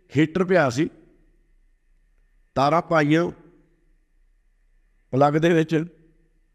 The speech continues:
ਜਦੋਂ ਹੀਟਰ ਕੀਤਾ ਨੇੜੇ, ਉਹਦੀ ਮਾਰੀ ਛਾਲ ਉਹਨੇ। ਮੈਂ ਕਿਹਾ ਮਾਤਾ ਆਉਂਦੀ ਹੈ? ਕਹਿੰਦਾ ਨਹੀਂ। ਇਹ ਸਭ ਪਖੰਡ ਹੈ। ਲੋਕਾਂ ਨੂੰ ਬੇਵਕੂਫ ਬਣਾਉਣ ਵਾਸਤੇ,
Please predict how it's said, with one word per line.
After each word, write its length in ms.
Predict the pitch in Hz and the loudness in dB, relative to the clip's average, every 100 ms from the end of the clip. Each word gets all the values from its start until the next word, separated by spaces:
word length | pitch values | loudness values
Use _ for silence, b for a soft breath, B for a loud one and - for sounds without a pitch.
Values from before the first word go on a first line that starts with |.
| _ _ - | _ _ -6
ਜਦੋਂ 200 | 135 156 | 0 2
ਹੀਟਰ 300 | 139 - 160 | 2 0 -4
ਕੀਤਾ 260 | 151 151 | -4 -2
ਨੇੜੇ, 360 | 190 175 165 170 156 - | 0 2 0 -2 -6 -6
ਉਹਦੀ 160 | 156 | -4
ਮਾਰੀ 300 | 175 151 127 | 0 0 -2
ਛਾਲ 300 | 127 135 120 | -2 -2 -2
ਉਹਨੇ। 200 | 120 139 143 _ _ _ _ _ _ _ - | -2 -4 -10 _ _ _ _ _ _ _ -4
ਮੈਂ 120 | 127 | 0
ਕਿਹਾ 80 | 147 | 2
ਮਾਤਾ 280 | 139 135 147 | 2 0 -2
ਆਉਂਦੀ 180 | 165 | 0
ਹੈ? 40 | 180 | 0
ਕਹਿੰਦਾ 200 | 160 147 | -2 -2
ਨਹੀਂ। 240 | 104 101 - - | -4 -6 -8 -10
ਇਹ 80 | |
ਸਭ 180 | 196 269 | -4 -4
ਪਖੰਡ 460 | 269 214 - 156 147 | -4 -6 -2 0 0
ਹੈ। 140 | 107 - - _ _ _ _ _ _ _ _ _ _ _ | -4 -10 -20 _ _ _ _ _ _ _ _ _ _ _
ਲੋਕਾਂ 580 | 113 127 151 - 196 202 | -2 0 -2 0 2 2
ਨੂੰ 360 | 180 156 175 196 - - | 2 0 -2 -6 -12 -6
ਬੇਵਕੂਫ 460 | 123 160 - 190 | -2 -2 0 -4
ਬਣਾਉਣ 320 | 156 147 143 147 | 0 0 0 0
ਵਾਸਤੇ, 500 | 131 127 - 180 | -2 -2 -2 -2